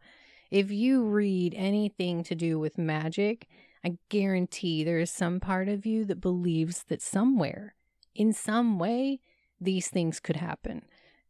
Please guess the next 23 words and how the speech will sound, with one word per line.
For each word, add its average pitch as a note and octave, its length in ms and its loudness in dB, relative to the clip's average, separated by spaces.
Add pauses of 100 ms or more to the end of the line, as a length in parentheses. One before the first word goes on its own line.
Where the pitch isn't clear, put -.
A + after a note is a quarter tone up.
There, A#3 160 4
there's A3+ 260 4
no A#3+ 160 4
dissuading G#3 960 2
people E3 460 0
by F3 220 2
way E3+ 280 4
of D#3 200 -2
telling D#3+ 420 0
stories C#3+ 600 -6
or, E3 200 -2
or D#3+ 180 -2
letting E3 320 0
them D3+ 160 -2
read D#3 300 -4
stories. - 640 -8
There's F#3 260 0
only G#3+ 440 2 (400)
getting A3 360 0
them A3 220 2
further G3 720 0
to F#3 200 -2
imagine E3+ 680 -2